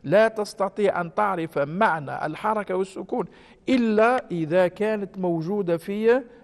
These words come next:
الأجرام، فهي متلازمة للأجرام، ملازمة لها، لا تستطيع أن تنفك عنها. مثال آخر من الأعراض الألوان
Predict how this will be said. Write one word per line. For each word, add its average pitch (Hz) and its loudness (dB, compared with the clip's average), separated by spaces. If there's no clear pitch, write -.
الأجرام، 135 -4
فهي 196 4
متلازمة 175 2
للأجرام، 135 -2
ملازمة 151 2
لها، 127 -6
لا 175 2
تستطيع 180 -2
أن 175 -8
تنفك 190 -4
عنها. 139 -2
مثال 196 0
آخر 185 0
من 185 0
الأعراض 196 2
الألوان 180 2